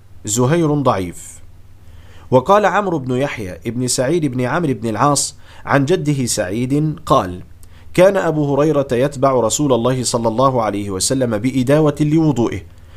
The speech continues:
فذكر الحديث وفيه: "أتاني جن نصيبين فسألوني الزاد، فدعوت الله لهم ألا يمروا بروثة ولا بعظم إلا وجدوا طعاما." أخرجه البخاري.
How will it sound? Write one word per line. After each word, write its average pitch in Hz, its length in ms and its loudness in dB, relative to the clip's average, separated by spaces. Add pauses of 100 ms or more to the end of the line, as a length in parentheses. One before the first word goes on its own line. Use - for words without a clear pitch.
(140)
فذكر 165 440 2
الحديث 110 540 -2
وفيه: 123 500 0 (420)
"أتاني 185 460 2
جن 156 580 0
نصيبين 139 640 2
فسألوني 120 600 0
الزاد، 101 540 -2 (340)
فدعوت 170 520 2
الله 131 360 2
لهم 151 340 2 (300)
ألا 165 280 4
يمروا 180 480 2
بروثة 160 680 0
ولا 101 240 -2
بعظم 131 640 0 (340)
إلا 156 340 4
وجدوا 135 440 2
طعاما." 104 640 0
أخرجه 123 440 2
البخاري. 110 640 -2